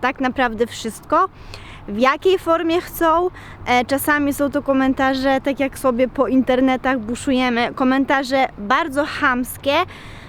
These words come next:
e, obrażające i w momencie, kiedy twórca,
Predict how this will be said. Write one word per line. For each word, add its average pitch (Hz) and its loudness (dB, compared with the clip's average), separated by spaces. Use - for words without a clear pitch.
e, 262 2
obrażające 311 0
i 277 0
w - 2
momencie, 330 2
kiedy 269 2
twórca, 240 2